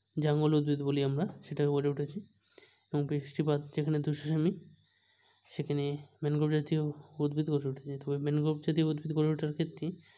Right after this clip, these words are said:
বৃষ্টিপাতের থেকে ওখানকার স্থানীয় ভূপ্রকৃতি যথেষ্ট ভূমিকা রয়েছে, বিশেষত জলের যোগান, মৃত্তিকা এই ম্যানগ্রোভ উদ্ভিদ গড়ে উঠতে যথেষ্ট প্রভাব বিস্তার করেছে।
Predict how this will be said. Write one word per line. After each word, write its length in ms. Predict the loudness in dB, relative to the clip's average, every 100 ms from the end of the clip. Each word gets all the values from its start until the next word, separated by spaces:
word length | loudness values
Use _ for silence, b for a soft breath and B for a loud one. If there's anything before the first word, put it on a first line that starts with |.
| b b b b -4
বৃষ্টিপাতের 600 | -4 -2 0 2 0 0
থেকে 240 | 0 0 -2 -4 -14 b b b b -2
ওখানকার 260 | 0 2 -2
স্থানীয় 440 | -2 2 4 4 2 -2 -14 -6
ভূপ্রকৃতি 580 | -4 0 2 2 0 0 -2 -6 b b b b -4
যথেষ্ট 300 | -2 2 0
ভূমিকা 340 | 0 -2 0
রয়েছে, 360 | 2 0 -2 -4
বিশেষত 440 | -2 2 2 2 0 -2 -8 b b b b b b b _ _ _ _ 0
জলের 300 | 4 4 2
যোগান, 440 | 2 0 0 -2 -4 -2
মৃত্তিকা 420 | -2 0 0 0 -2 -8 _ _ b b b b b _ _ _ _ _ -4
এই 480 | -2 0 -2 -4 -6 -10 -20 _ -2
ম্যানগ্রোভ 360 | 2 2 2 0
উদ্ভিদ 400 | 0 0 -2 0
গড়ে 160 | 2 2
উঠতে 280 | 0 -4
যথেষ্ট 320 | -4 -6 -4 -6
প্রভাব 300 | -2 -2 -2
বিস্তার 280 | -4 -4
করেছে। 340 | -2 -2 -4